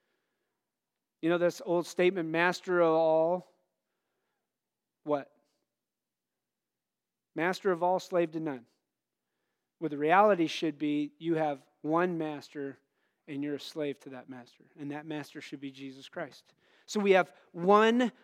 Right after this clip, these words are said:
Lord. Matter of fact, this opens up a door for where Paul is literally saying there is no other option.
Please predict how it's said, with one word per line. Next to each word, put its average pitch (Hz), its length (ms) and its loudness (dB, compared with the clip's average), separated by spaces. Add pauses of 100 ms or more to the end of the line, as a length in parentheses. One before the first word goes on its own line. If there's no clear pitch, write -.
(120)
Lord. 175 480 4
Matter 202 160 6
of 185 60 0
fact, 202 200 6
this 226 260 6
opens 214 360 6
up 202 160 6
a 180 80 -4
door 180 300 4
for 170 160 0
where 170 160 4
Paul 196 380 0
is 156 140 -4
literally 175 340 0
saying 165 320 2
there 196 180 4
is 170 180 -2
no 180 400 2
other 214 340 -2
option. 170 460 -4